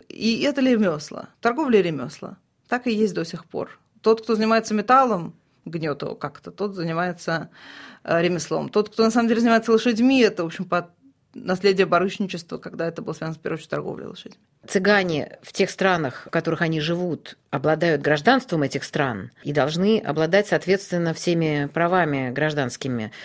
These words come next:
Speaker 2: Что с этим происходит?
Speaker 1: С правами проблема упирается в дискриминацию. Народ воспринимается часто не как вполне равные,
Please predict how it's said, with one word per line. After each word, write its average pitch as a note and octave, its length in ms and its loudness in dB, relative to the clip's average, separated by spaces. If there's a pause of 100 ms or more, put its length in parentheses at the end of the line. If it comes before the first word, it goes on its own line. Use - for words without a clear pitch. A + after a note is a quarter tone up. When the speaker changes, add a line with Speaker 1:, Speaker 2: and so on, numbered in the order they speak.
(120)
Speaker 2:
Что - 240 -2
с G3+ 80 -2
этим E3 220 -2
происходит? - 720 -8 (420)
Speaker 1:
С - 120 -12
правами A#3+ 680 4 (300)
проблема A3+ 280 4
упирается G3+ 360 0
в F3 40 -8
дискриминацию. E3 800 -8 (180)
Народ B3+ 520 0
воспринимается F#3 1500 -2 (260)
часто A3+ 400 2
не G3+ 180 2
как E3 220 -2
вполне D#3+ 320 -2
равные, G#3 560 0